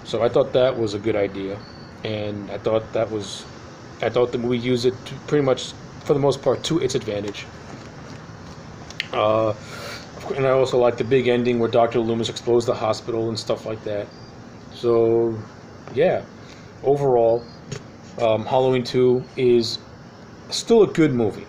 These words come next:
Not as good as number one, but it's still a solid movie. I think at the end of the day, I'm gonna give Halloween Two a seven out of ten.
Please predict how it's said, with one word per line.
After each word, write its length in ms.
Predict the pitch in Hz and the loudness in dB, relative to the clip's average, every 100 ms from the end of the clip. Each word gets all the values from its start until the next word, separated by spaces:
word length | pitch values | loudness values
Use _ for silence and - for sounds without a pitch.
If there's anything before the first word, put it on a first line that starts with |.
| 113 | -4
Not 160 | 131 170 | 0 2
as 100 | 131 | 2
good 180 | 160 | 2
as 100 | 156 | 4
number 180 | 135 147 | 2 2
one, 320 | 127 117 117 113 | 2 2 0 -2
but 120 | 123 120 | 0 0
it's 100 | - | 0
still 280 | - 131 | 2 4
a 40 | 120 | 2
solid 360 | - 110 107 | 2 2 2
movie. 380 | 101 104 104 107 101 | 0 -6 -6 -6 -8
I 100 | 110 | -10
think 260 | 113 139 139 | -6 -4 -4
at 60 | |
the 120 | 131 | -2
end 120 | 135 131 | 0 2
of 80 | |
the 80 | 127 | 4
day, 60 | 127 | 4
I'm 100 | 127 | 4
gonna 160 | 123 | 2
give 140 | 123 135 | 0 -2
Halloween 480 | - 123 127 127 120 | 2 4 4 4 0
Two 260 | - 127 | 0 4
a 100 | 120 | 4
seven 540 | 117 - - 123 131 123 | 2 0 2 2 2 2
out 140 | 127 | 2
of 80 | 123 | 0
ten. 360 | - 120 117 | -2 0 0